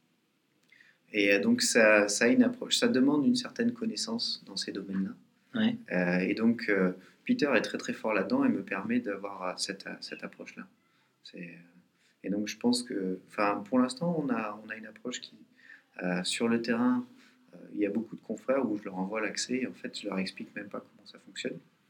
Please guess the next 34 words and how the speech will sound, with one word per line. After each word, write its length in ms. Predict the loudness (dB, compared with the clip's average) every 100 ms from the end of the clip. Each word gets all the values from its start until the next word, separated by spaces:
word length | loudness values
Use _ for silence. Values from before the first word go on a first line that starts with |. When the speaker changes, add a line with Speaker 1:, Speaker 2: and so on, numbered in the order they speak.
| _ -14 -12 -2
Speaker 1:
Et, 240 | 6 8 8
euh, 140 | 6
en 100 | 4
Speaker 2:
Il 60 | 4
n'y 40 |
a 40 |
Speaker 1:
fait, 40 | 10
Speaker 2:
pas 120 | 12
de 80 | 12
user 340 | 12 12 12
manual. 420 | 12 10 8 4 0 0
Speaker 1:
Voilà. 340 | 6 8 8 6 -4 -4
Speaker 2:
Ouais. 160 | -4 -6
Speaker 1:
Voilà, 280 | 0 2 0
c'est, 420 | -6 -4 0 2
euh, 160 | 2 -2 -6 -16 _
c'est 160 | -2
un 20 | 6
Speaker 2:
Bah, 60 |
Speaker 1:
peu 80 | 10
Speaker 2:
c'est, 280 | 12 12 10
ouais, 260 | 8 6 0
c'est, 540 | -2 2 4 4 2
c'est 220 | 0 -2 2
comme, 320 | 6 8 8
euh, 140 | 6
effectivement 520 | 2 -2 -6 4 4
tous, 320 | 4 0 -10 -10
tous 120 | 0
les 120 | 0
produits 360 | 2 -4 -2 0
un 100 | 0
petit 200 | -2 -6
peu, 160 | -4